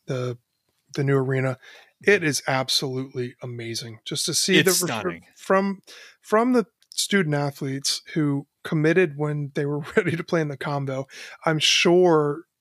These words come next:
Speaker 1: that O'Regan
Speaker 2: That was the
Speaker 1: Yeah, I mean, jeez, the combo was a dump. But,
Speaker 2: And
Speaker 1: uh,
Speaker 2: the, the practice court.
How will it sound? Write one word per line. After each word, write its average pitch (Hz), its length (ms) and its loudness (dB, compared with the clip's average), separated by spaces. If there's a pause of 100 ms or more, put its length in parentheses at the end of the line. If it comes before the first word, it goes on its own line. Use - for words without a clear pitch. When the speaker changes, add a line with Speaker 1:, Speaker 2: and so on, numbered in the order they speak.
(220)
Speaker 1:
that 156 120 4
O'Regan 143 600 4
Speaker 2:
That - 40 -8
was 90 240 -10 (120)
the - 80 -16 (440)
Speaker 1:
Yeah, 123 140 0
I 120 60 -6
mean, 117 280 -8 (160)
jeez, - 340 -6
the 123 100 -8
combo 131 320 -2
was 117 120 -2
a 139 60 -10
dump. 127 240 -2 (400)
But, 185 140 4
Speaker 2:
And 170 120 -2
Speaker 1:
uh, 135 220 -2
Speaker 2:
the, 131 80 -8
the - 60 -14
practice 247 500 -6
court. - 340 -14